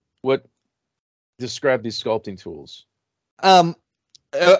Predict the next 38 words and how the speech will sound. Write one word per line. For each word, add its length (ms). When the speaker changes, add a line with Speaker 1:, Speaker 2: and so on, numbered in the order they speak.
Speaker 2:
okay, 300
this 220
is, 260
this 180
is 60
gonna 200
sound 300
ridiculous, 500
but 220
one 100
of 80
my, 500
uh, 260
all-time 460
favorite 300
sculpting 440
tools, 320
it's 160
just, 300
like, 280
my 200
go-to 520
starter 440
sculpting 540
tool. 300
Speaker 1:
Mm-hmm. 140
Speaker 2:
I 80
start 380
pretty 200
much 200
everything 420
with 200
it. 220
Uh, 380
it's 200
a 40
double-ended 580
one 360